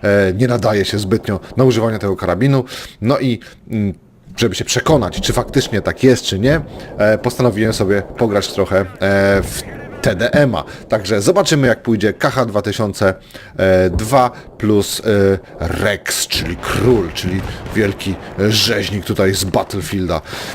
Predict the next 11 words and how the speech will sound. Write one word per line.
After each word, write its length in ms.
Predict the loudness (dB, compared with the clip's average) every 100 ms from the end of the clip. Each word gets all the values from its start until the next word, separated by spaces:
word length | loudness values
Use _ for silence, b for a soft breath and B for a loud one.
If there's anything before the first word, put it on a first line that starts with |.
| -6
No 300 | 0 4 4
tak, 340 | 2 -2 -2 0
e, 1000 | 4 6 6 6 6 6 6 4 2 2
kurczę, 760 | 4 4 0 2 2 4 2
znowu 280 | 2 0 0
te 120 | 0
zacinki. 560 | 0 0 -2 -6 -4 -4 -4 B B B -16 -14 -10
Znowu 300 | -2 0 0
nie 100 | 0
jest 160 | 0 -2
fajnie. 300 | -2 -2